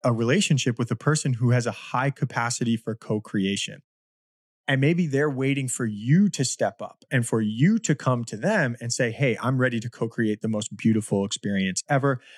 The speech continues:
I realize that I've been bringing all this stuff, X, Y, and Z, to our relationship and inhibiting our access to the things that we really want. I really apologize for what I have been doing.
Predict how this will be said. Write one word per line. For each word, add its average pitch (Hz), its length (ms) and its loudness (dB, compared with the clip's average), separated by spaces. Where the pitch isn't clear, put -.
I 127 140 0
realize 127 540 0
that 113 120 -2
I've 117 160 0
been 120 160 -4
bringing 113 340 -2
all 113 260 2
this 107 220 -2
stuff, 104 320 -2
X, 107 200 -4
Y, 107 160 0
and 101 140 -2
Z, 104 220 -2
to - 140 -4
our 101 120 2
relationship 110 760 -2
and 101 160 -8
inhibiting 143 520 0
our 120 200 2
access 107 580 -2
to 113 200 -2
the 107 100 -10
things 107 260 -4
that 98 160 0
we 101 80 -4
really 123 300 2
want. 113 280 -4
I 110 100 0
really 127 460 4
apologize 120 840 0
for 110 480 0
what 113 220 2
I 113 200 -2
have 107 440 -2
been 101 260 2
doing. 135 460 2